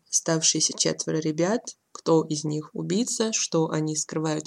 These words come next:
и что произошло в этом классе, обо всём этом в сериале.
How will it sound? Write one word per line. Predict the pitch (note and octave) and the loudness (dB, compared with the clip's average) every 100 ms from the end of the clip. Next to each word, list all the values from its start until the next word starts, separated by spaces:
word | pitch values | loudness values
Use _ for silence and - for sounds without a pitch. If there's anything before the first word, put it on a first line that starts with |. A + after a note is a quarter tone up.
| - | -6
и | - F3+ | 0 2
что | - - | 4 2
произошло | E3+ E3 D#3 E3 - D#3+ | 2 2 2 2 2 0
в | |
этом | D#3 D#3 D#3 | -2 -4 -4
классе, | E3+ E3+ G#3 - F#3+ E3+ | -2 0 2 2 0 0
обо | D3+ | 0
всём | D3+ - D#3+ E3 | 2 0 0 -2
этом | D#3+ D3+ D#3 D#3 D#3+ | -2 -2 -4 -6 -2
в | - | 2
сериале. | - D#3 D3 C#3 | 2 2 -2 -4